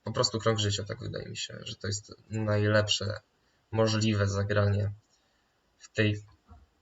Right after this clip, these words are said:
obecnej naszej sytuacji. I to pod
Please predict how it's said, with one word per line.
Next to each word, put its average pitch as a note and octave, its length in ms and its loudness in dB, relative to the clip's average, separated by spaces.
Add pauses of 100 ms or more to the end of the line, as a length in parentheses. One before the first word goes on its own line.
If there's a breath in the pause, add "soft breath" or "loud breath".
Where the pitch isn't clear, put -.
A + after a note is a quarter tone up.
(120)
obecnej G#2+ 600 2
naszej G#2 340 -2
sytuacji. A#2 960 0 (160)
I G2 120 -14
to C#3 140 2
pod A#2 260 -4